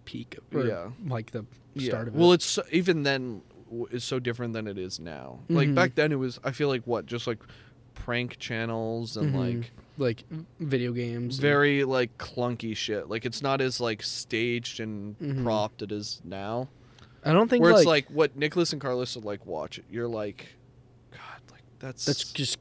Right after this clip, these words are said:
Speaker 1: it's, like, crit-, I don't know if it's
Speaker 2: It just seems like
Speaker 1: it's hard to watch.
Speaker 2: melting your head.
Speaker 1: Yeah. It's like brain, it's br-, it's like Candy Crush.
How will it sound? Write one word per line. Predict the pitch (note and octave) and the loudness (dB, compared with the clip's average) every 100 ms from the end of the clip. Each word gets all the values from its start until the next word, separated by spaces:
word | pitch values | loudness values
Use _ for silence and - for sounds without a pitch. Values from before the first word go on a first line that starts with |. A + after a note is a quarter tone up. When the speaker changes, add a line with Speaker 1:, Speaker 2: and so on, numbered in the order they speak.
| - | 0
Speaker 1:
it's, | D#3 | 2
like, | E3+ - | 2 -2
crit-, | - - B2 - _ - | -10 -8 -8 -8 _ -14
I | - | -6
don't | F3 | -4
know | F#3+ | -4
if | F3+ | -2
it's | D3 | -2
Speaker 2:
It | C#3 | 2
just | E3 D#3 | 2 2
seems | F#3+ F3 D3+ | 2 2 2
like | C#3+ C3 - - - - | 0 0 -6 -20 -20 -6
Speaker 1:
it's | F3 - | -4 -2
hard | - F3+ F3 | 2 8 8
to | C3+ | 8
watch. | G#2+ G2 - - - | -4 -8 -10 -10 -8
Speaker 2:
melting | B2 B2+ B2 C#3+ C#3 C3 | -6 -2 -2 -2 -4 -4
your | A#2 G#2 | -4 -6
head. | - G#2 G#2 - - - - - | -6 -6 -8 -12 -20 -20 -20 -8
Speaker 1:
Yeah. | C3 G#2 - - - | -4 -4 -8 -20 -6
It's | D#3 G3 | 0 6
like | F#3 C#3 | 6 6
brain, | D#3+ D3+ | 6 4
it's | D3+ C#3+ | 0 -4
br-, | C#3+ | -2
it's | E3 E3+ | 2 2
like | F#3 | 2
Candy | - F3 F3 | 2 2 2
Crush. | - A2 - - | -4 -12 -14 -18